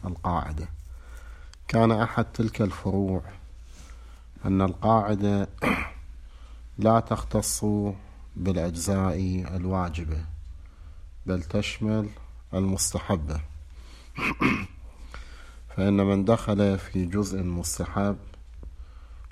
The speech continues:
وشك في الجزء السابق عليه فلا يعتني بشكه، كمن دخل في القنوت وشك في القراءة أنه أتى بها أو لم يأت بها،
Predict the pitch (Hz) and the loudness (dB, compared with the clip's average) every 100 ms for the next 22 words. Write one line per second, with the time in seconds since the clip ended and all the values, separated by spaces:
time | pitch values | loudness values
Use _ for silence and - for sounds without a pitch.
0 | - 98 - 123 123 - 107 95 - 90 | -2 0 2 2 0 2 4 4 2 -4
1 | 85 98 95 78 - - 95 92 85 - | 2 2 2 0 0 2 4 2 0 -4
2 | 87 87 98 95 101 101 92 - - - | -2 0 0 2 2 2 -2 -12 -16 -16
3 | - - - - - - - 95 98 98 | -16 -16 -16 -16 -14 -10 -2 4 6 6
4 | 95 - 98 95 92 82 - 80 - 78 | 2 -2 0 0 0 -2 -4 -6 -6 -6
5 | 82 80 - - - - - - - - | -6 -6 -8 -12 -14 -14 -14 -14 -14 -14
6 | - - 95 92 92 104 - 98 90 90 | -12 -2 2 4 4 2 2 0 2 0
7 | - 90 80 - 90 95 101 101 - - | -2 -4 -4 -2 2 2 2 0 -4 -12
8 | - - - - - - - - - 95 | -12 -12 -14 -16 -16 -16 -16 -6 0 2
9 | - 110 - 120 110 104 104 92 92 82 | 2 0 0 0 0 0 -4 -4 -2 -2
10 | 80 78 76 76 - - - - - - | -2 -4 -6 -10 -12 -14 -14 -14 -12 -12
11 | - - - 85 85 82 78 92 98 92 | -10 -10 -4 -2 -2 -2 -2 0 0 0
12 | 92 90 95 92 90 95 107 101 85 78 | 0 -2 0 0 0 2 2 2 0 -4
13 | - 78 78 80 | -4 -2 0 0